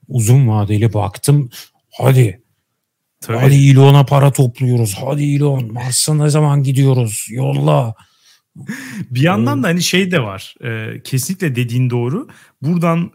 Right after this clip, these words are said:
Speaker 2: kaynaklanan bir de şöyle bir durum da var. E, kendini çok fazla önemsemek. Hani tarihin bir sanki dönüm noktasındayız şu an. Halbuki, e, bizzat kendi söylediğine göre bugün çok önemsiz aslında.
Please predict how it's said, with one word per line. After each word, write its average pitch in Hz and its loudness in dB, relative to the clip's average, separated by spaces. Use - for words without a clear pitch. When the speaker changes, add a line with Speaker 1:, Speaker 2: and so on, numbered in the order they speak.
Speaker 2:
kaynaklanan 147 -2
bir 165 -6
de 165 -4
şöyle 156 -4
bir 147 -6
durum 165 -2
da 117 -6
var. 175 -10
E, 135 -4
kendini 127 -2
çok 185 -8
fazla 127 -2
önemsemek. 110 -4
Hani 95 -18
tarihin 131 -2
bir 156 0
sanki 131 -2
dönüm 156 4
noktasındayız 110 -4
şu - -16
an. 101 -18
Halbuki, 151 -2
e, 135 -4
bizzat 180 0
kendi 165 0
söylediğine 160 -2
göre 147 -4
bugün 147 -6
çok 170 -6
önemsiz 101 -6
aslında. 120 -14